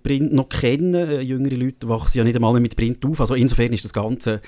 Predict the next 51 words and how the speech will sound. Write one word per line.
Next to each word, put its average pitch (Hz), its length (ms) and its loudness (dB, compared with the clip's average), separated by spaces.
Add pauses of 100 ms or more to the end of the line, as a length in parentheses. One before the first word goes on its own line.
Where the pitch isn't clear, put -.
(380)
äh, 87 340 -6
logische 151 520 -8
Positionierung, 147 760 -2
dass 117 160 -4
man 113 120 -4
ein 110 140 -6
Produkt - 460 0
für - 80 2
die 120 180 -2
Zielgruppe 117 500 -4
macht, 104 340 -4
wo, 104 140 -4 (400)
äh, - 80 -8
eine 104 180 -4
gewisse 117 380 0
Darreichungsform 110 1080 -4 (260)
überhaupt - 640 2
noch 208 140 -2
schätzt. - 440 -4
Also, 104 320 -4
ähm, 98 340 -6
das - 280 -8
kann 113 120 -2
ich 110 120 -4
sehr 110 140 -2
gut 117 180 -8
nachvollziehen. 135 800 -2 (380)
Ähm, 117 240 4
äh, - 220 -6 (300)
man 135 180 0
kann 135 140 0
trotzdem 180 380 -2
einem 147 100 2
alten 165 200 -2
Produkt 165 320 -4
nachtrauern, 165 520 -2
was 143 140 -6
damit 151 280 -2
auch 151 60 -2
ist - 100 -6
verloren 139 340 -6
gegangen. 156 280 0
Das 147 120 -4
Mikromagazin 139 640 -4
ist 117 100 -4
lange 113 240 -2
ein 151 100 0
gesellschaftspolitisches, 127 1080 -6
äh, 120 180 2
Medium 139 540 -2
gsi, 131 300 -6